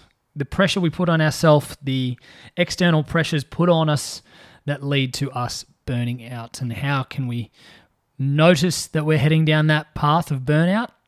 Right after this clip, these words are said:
um, but also how can we remedy that? Now, I, in that podcast, I say that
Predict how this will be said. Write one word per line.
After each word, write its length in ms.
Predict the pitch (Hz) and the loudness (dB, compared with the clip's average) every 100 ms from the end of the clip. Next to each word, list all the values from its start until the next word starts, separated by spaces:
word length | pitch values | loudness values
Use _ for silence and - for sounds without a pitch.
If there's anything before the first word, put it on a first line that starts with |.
| - | -8
um, 460 | 127 120 123 135 - | -4 -4 -6 -10 -10
but 160 | - 139 | -8 -6
also 480 | 135 131 - 123 120 | -4 -4 -4 -4 -4
how 240 | - 139 | -4 -6
can 160 | 131 131 | -4 -4
we 100 | 117 | -4
remedy 380 | 113 120 117 113 | -4 -4 -4 -6
that? 300 | 107 98 - _ _ | -8 -12 -14 _ _
Now, 240 | 131 120 117 | -6 -6 -2
I, 280 | 135 151 160 - - - | 0 0 -2 -14 -14 -2
in 140 | 170 | 0
that 180 | 165 151 | 0 0
podcast, 480 | - 170 170 165 156 | 0 2 2 2 0
I 80 | |
say 320 | 147 - 165 160 | -2 0 0 2
that 180 | 156 | 0